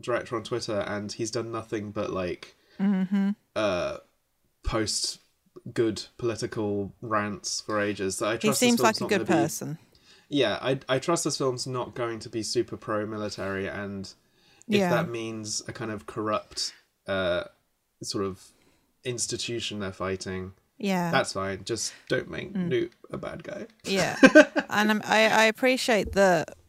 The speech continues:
Speaker 2: from the visuals and the trailers and from what they haven't lost that whole, it's about people coming together from all walks of life and from all parts of the
Speaker 1: Hmm.
Speaker 2: world. Like, uh,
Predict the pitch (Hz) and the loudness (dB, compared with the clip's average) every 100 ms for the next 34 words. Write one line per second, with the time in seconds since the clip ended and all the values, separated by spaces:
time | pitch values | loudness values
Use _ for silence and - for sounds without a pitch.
0 | _ - 190 185 180 214 190 185 180 165 | _ -2 2 2 4 4 2 0 0 -2
1 | - 226 214 214 208 208 175 - 170 175 | 4 6 6 6 4 2 -2 -2 -2 -2
2 | - - 196 190 208 208 147 190 190 - | -2 2 4 4 4 4 4 4 4 2
3 | 196 185 185 - 202 - 190 - - 170 | 2 4 4 4 2 4 2 2 -2 -4
4 | 180 - 170 175 175 185 180 185 180 170 | -4 0 0 0 0 2 4 4 0 -2
5 | 120 175 175 202 202 - 233 233 233 233 | 0 0 4 2 2 -2 2 4 4 2
6 | - 185 185 185 - 175 - 180 - 180 | -2 -2 -2 -2 -2 0 2 2 2 0
7 | 190 190 196 220 247 - - - - - | 2 6 6 6 4 -2 -18 -18 -18 -4
8 | 185 190 170 - 175 175 170 | 4 6 6 4 4 6 4